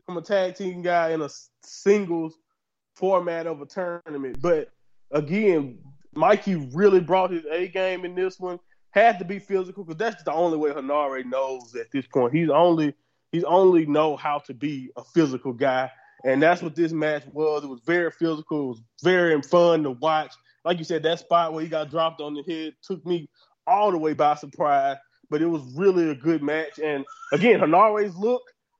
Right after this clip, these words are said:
man, like you said, you can't, you can't lean out of that gi-, that's not just a gimmick.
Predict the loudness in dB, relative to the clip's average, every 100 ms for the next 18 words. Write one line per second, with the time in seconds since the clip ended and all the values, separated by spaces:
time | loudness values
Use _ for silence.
0 | _ -4 -2 -2 -4 -6 -8 -2 0 0
1 | -4 -2 0 2 0 -4 0 0 0 -4
2 | -2 0 2 0 -2 -4 -4 -4 -2 -2
3 | -2 -4 -4 0 0 0